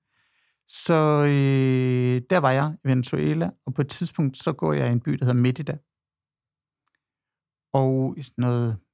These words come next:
lidt fattigt kvarter, øh, bare ved mig, med mig selv og det her kamera, og møder nogle mennesker, bliver inviteret ind, og så slår det mig bare sådan, blik,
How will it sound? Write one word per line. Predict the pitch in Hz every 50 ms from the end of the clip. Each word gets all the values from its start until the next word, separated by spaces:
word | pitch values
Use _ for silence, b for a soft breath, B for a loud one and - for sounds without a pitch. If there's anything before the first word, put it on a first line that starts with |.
| _ _ -
lidt | 123 120 -
fattigt | - - 131 139 165 -
kvarter, | - - 135 - - - 165 165 156 - _ _ _ _ _ _ _ _ _ _ _ _ _ _ _ _ _ _ _ _ _ _ _ _ _ - 147
øh, | 147 139 135 135 135 131 131
bare | 131 131 131 131 135 139 139 131
ved | 135
mig, | 123 120 117 117 - - -
med | 156 147 131
mig | 131 127
selv | - - 185 180 226 196
og | 165 131
det | 135 127
her | 123 139
kamera, | 131 - - - 175 160 156 - - 131 131 135 135 _ _ _ _ _ _ _ _ _ _ _ _ _ _ _ _ _ _ _ _ _
og | _ - 147 147 143 143 139 - 180 - - _ _ _ _ _ _ _ _ _ _ _ _ _
møder | - 147 151 165 180 180
nogle | 165 151 139 135
mennesker, | 139 147 156 180 180 - - 170
bliver | 139 139 135 123
inviteret | 127 123 120 120 - - - - -
ind, | 190 190 - - _ _ _ _ _ _ _ _ _ _ _ _ _ _ _ _ _ _ _ _ _ _ _ _ _ _ _ _ _ _ _ _ _ -
og | 147
så | - - 151
slår | - - - 156 156
det | 147 - -
mig | 131 123 120 - _ _ -
bare | - 127
sådan, | - - - 143 139 127 - _ _ _ _ _ _ _ _ _ _ - - - _ _ _ _ _ _ _ _ _ _ _ _ _ _ _ _ _ _ _ _ _ _ _ _ _ _ _ - -
blik, | 170 185 185 - -